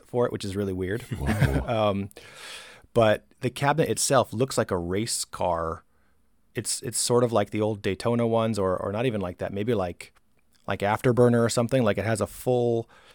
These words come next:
Speaker 1: shell that you get inside of. Um, so you're sitting down and playing this.
Speaker 2: That's so bizarre.
Speaker 1: Yeah. So Ninja Warriors,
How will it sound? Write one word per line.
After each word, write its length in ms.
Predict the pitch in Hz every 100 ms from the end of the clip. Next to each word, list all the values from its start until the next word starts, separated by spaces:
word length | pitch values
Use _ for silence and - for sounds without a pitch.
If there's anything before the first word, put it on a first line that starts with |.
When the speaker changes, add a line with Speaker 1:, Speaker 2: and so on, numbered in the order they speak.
| _ _ _
Speaker 1:
shell 480 | - - 120 123 117
that 120 | 101
you 100 | 95
get 180 | 98 98
inside 440 | 95 95 101 95 90
of. 380 | 82 80 - - _ _ _ _ _ _ _ _
Um, 600 | 101 90 90 87 87 82 -
so 140 | - 120
you're 140 | 107
sitting 400 | - - 147 113
down 540 | 107 110 95 82 90 90 _ _ _ _ _ _ _
and 180 | - 98
playing 360 | - 101 87 87
this. 340 | 92 - - - - -
Speaker 2:
That's 200 | 92 -
so 140 | 95
bizarre. 560 | 85 76 82 82 67 - _ _ _ _ _ _ _ - -
Speaker 1:
Yeah. 480 | 120 135 151 110 98
So 160 | - 120
Ninja 260 | 143 156 131
Warriors, 580 | 151 165 101 95 -